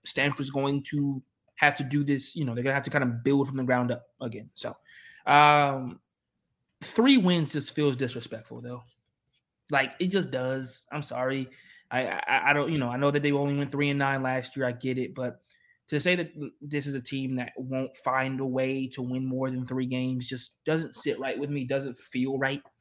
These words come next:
when I talk about Stanford, especially now that they have let go of David Shaw and they've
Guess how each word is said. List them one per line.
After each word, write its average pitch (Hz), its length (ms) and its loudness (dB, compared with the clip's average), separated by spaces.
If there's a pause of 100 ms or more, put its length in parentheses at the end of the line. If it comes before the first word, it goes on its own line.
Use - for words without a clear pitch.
(540)
when 131 80 -4
I 131 60 2
talk 127 240 0
about 127 160 0
Stanford, 131 300 -4
especially 131 320 0
now 127 160 0
that 123 100 -2
they 131 100 -2
have 123 240 0
let 123 140 -2
go 123 100 2
of 123 140 0 (100)
David 127 240 0
Shaw 123 320 0
and 127 100 0
they've 123 220 -2